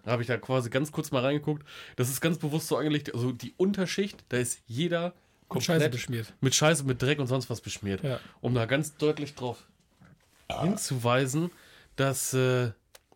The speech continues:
Speaker 1: dass der König halt was Besseres
Speaker 2: Ja,
Speaker 1: ist.
Speaker 2: ich find das übrigens auch sehr lustig,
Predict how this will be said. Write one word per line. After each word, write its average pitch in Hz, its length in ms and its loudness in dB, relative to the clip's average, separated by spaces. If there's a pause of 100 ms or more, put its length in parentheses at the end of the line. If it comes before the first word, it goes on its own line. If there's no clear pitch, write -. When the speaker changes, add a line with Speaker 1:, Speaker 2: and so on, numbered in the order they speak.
(460)
Speaker 1:
dass 123 140 2
der 123 120 0
König 135 340 2
halt 120 160 0
was 107 100 -6
Besseres 92 360 -4
Speaker 2:
Ja, 139 100 -2
Speaker 1:
ist. 117 80 -2
Speaker 2:
ich 143 100 -2
find 226 140 4
das 233 100 0
übrigens 208 300 2
auch 175 100 -2
sehr 175 240 2
lustig, 180 540 2